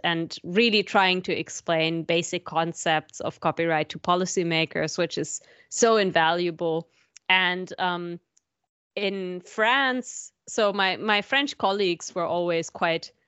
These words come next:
copyright maximalist. And so, uh, Séverine Dussoyer, for example,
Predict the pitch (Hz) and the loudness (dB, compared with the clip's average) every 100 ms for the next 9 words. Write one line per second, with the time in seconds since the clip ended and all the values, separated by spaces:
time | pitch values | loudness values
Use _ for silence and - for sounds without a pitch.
0 | _ - 196 190 180 170 - 170 170 - | _ -2 0 0 0 0 0 -2 -2 -4
1 | 190 160 143 156 - 170 170 - 175 170 | -4 -2 -4 -6 -6 -6 -4 0 2 4
2 | 170 170 170 - 190 185 196 190 190 - | 4 4 2 0 2 2 0 0 -2 -2
3 | 185 175 185 196 - 170 170 - 170 165 | -2 2 2 0 0 0 0 0 2 2
4 | 165 170 160 | 2 0 0